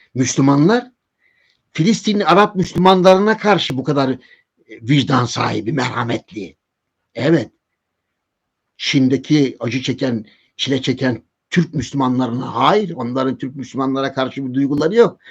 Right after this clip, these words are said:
O nedenle Tayyip Bey de biliyor bunu. Çin'le ilgili konularda sesi çıkmıyor, öbür tarafta çıkıyor. Sonra da biliyorsunuz neler olduğunu. Gemiler gidiyor, gemiler geliyor.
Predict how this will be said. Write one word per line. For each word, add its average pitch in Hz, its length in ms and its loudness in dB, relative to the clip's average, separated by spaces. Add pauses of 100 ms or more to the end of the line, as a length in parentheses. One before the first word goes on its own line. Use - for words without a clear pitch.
(140)
O 214 100 2
nedenle 123 360 2
Tayyip 175 340 6
Bey 120 140 -4
de 98 100 -8
biliyor 90 240 -12
bunu. 220 380 -2 (480)
Çin'le 185 300 0
ilgili 127 360 2
konularda 107 440 -6
sesi 117 300 -10
çıkmıyor, 208 500 -2 (460)
öbür 165 240 4
tarafta 147 400 0
çıkıyor. 110 440 -10 (100)
Sonra 139 320 4
da 170 220 2 (1400)
biliyorsunuz 147 600 -4 (120)
neler 120 260 -2
olduğunu. 90 400 -12 (180)
Gemiler 131 380 2
gidiyor, 131 340 0
gemiler 123 420 -2
geliyor. 92 400 -16